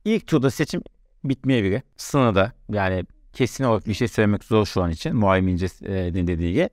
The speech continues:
E, ama Kılıçdaroğlu Erdoğan'ın birkaç puan, üç dört puan ortalama önünde gözüküyor. Ve seçim ikinci tura kalırsa şayet bu sefer Kılıçdaroğlu yedi sekiz puan ortalama önünde gözüküyor Cumhurbaşkanı Erdoğan. Yani bu genel bir konsensus diyebiliriz. Çok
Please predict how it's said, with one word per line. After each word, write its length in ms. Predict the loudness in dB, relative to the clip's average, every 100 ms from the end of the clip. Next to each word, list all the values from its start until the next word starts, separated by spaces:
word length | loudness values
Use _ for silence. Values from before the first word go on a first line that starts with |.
| -6
E, 140 | -4 -4 -2
ama 260 | 0 2 0
Kılıçdaroğlu 680 | -2 -2 -2 0 2 2 2
Erdoğan'ın 580 | 4 4 2 2 0 -2
birkaç 380 | 0 0 -2
puan, 180 | -2 -2
üç 160 | -2 0
dört 220 | 0 2
puan 180 | -2 -2
ortalama 500 | -4 -4 0 0 0 0
önünde 280 | 2 2 2
gözüküyor. 440 | 2 -2 -2 -4 -2 -2
Ve 80 | 0
seçim 300 | 0 -2 -4
ikinci 260 | -2 -2
tura 140 | 0 2
kalırsa 460 | 2 0 0 -2
şayet 460 | 0 0 0 -2 -2
bu 40 |
sefer 340 | 0 2 2 0
Kılıçdaroğlu 520 | 0 0 2 2 4
yedi 160 | 0
sekiz 260 | -2 -6 -6
puan 220 | -4 -4 0
ortalama 540 | 0 2 0 0 -2 -8 _ -4
önünde 300 | 0 2 2
gözüküyor 520 | 2 0 0 -2 -2 -2
Cumhurbaşkanı 480 | 0 0 0 -2 -2
Erdoğan. 340 | 0 0 -2 -6 _ _ -8
Yani 140 | -6
bu 100 | -2
genel 240 | 2 2 2
bir 40 |
konsensus 600 | 0 0 2 2 0 -2
diyebiliriz. 420 | 0 2 0 -2
Çok 200 | -2 -2